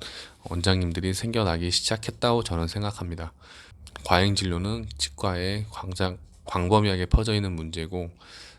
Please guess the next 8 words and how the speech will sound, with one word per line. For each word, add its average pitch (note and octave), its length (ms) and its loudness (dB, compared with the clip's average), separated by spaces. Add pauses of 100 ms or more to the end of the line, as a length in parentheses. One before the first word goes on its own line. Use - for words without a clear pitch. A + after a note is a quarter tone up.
상당히 G2+ 420 -2
부끄럽게 - 540 -2
생각한다, E2 440 -2
같은 D#2+ 320 -8
치과 - 240 -4
의사로서. E2 680 -4 (520)
짧게 G#2+ 280 2
말해서 F2+ 440 0